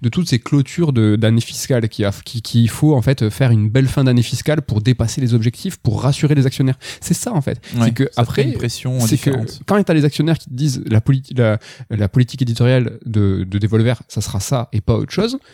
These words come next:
Speaker 1: mais est-ce qu'ils vont pouvoir faire autrement ? Je ne sais pas. Quand le jeu, en fait, qui t'a permis de rentrer en bourse, c'est Fall Guys, Fall Guys, le jeu qui est le plus éloigné de leur politique éditoriale,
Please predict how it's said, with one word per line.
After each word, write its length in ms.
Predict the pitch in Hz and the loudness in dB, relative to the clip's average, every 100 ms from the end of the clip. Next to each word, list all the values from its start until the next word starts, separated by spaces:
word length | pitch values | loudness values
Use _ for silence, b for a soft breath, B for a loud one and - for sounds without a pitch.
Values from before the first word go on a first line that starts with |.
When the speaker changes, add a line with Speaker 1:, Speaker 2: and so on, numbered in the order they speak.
| B - | B -10
Speaker 1:
mais 200 | 101 104 - | -6 -6 -4
est-ce 160 | 113 | -4
qu'ils 100 | - | 0
vont 140 | 131 127 | 0 2
pouvoir 320 | 127 127 127 | 0 0 0
faire 180 | 135 123 - | -2 -2 0
autrement ? 380 | 131 - 220 277 b | -2 -2 -8 -8 b
Je 140 | 117 127 | 0 0
ne 60 | |
sais 120 | 131 | 0
pas. 160 | 175 214 B B 147 - | -4 -6 B B -18 -6
Quand 240 | 202 202 | -4 -2
le 220 | 131 131 135 | 2 4 4
jeu, 400 | 131 170 196 117 | 4 2 2 0
en 80 | |
fait, 180 | 117 156 | -2 -4
qui 100 | - | -6
t'a 120 | 110 | -6
permis 260 | - 156 165 | -2 0 0
de 80 | 139 | 0
rentrer 260 | 123 - 123 | -2 -2 -2
en 60 | |
bourse, 280 | 123 139 - | 0 -2 -4
c'est 60 | 110 | -8
Fall 260 | - 180 156 | -4 0 0
Guys, 300 | 170 202 110 | 2 0 0
Fall 240 | - 143 127 | 0 0 2
Guys, 260 | 175 143 | 0 0
le 100 | 117 | 2
jeu 140 | 117 151 | 2 0
qui 180 | - 117 | -2 -2
est 20 | |
le 100 | 107 | -2
plus 540 | - - 123 113 139 | -4 -2 -2 -2 0
éloigné 560 | 190 190 185 180 185 190 | 2 2 2 0 0 0
de 80 | 143 | 2
leur 160 | 139 | 0
politique 360 | - 147 - - | 0 -2 0 -2
éditoriale, 420 | 143 156 160 165 | 0 2 0 -2